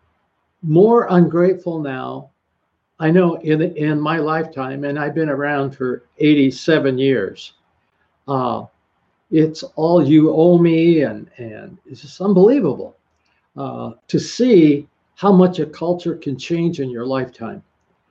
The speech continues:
And so, remember, Jesus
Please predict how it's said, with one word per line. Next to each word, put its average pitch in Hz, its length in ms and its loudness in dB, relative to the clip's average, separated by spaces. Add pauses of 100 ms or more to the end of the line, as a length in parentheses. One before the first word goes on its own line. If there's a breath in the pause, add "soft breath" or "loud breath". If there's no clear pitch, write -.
(640)
And 165 140 -2
so, 220 480 0 (1600)
remember, 185 500 4
Jesus 226 800 -4